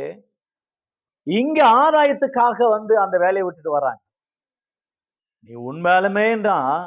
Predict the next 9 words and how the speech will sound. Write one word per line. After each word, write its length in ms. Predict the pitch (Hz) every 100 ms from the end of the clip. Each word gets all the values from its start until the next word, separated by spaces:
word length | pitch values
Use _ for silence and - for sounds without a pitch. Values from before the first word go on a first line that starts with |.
| - _ _ _ _ _ _ _ _ _ _ _ _ _
அது 180 | 127 127 127
எதுவும் 300 | 151 185 196 180
சொல்லாத. 340 | 156 156 131 107 - _ _ _ _ _ _ _ _ _ _ _ _ _ _ _ _ _ _ _ -
Already 440 | 139 160 180 180 196
நான் 160 | 185 156 -
பெரிய 300 | 151 180 220 226
வேலையில 340 | 208 208 202 185
இருக்கிறேன்னு 380 | 180 175 165 160
பெருமையா 320 | 156 170 185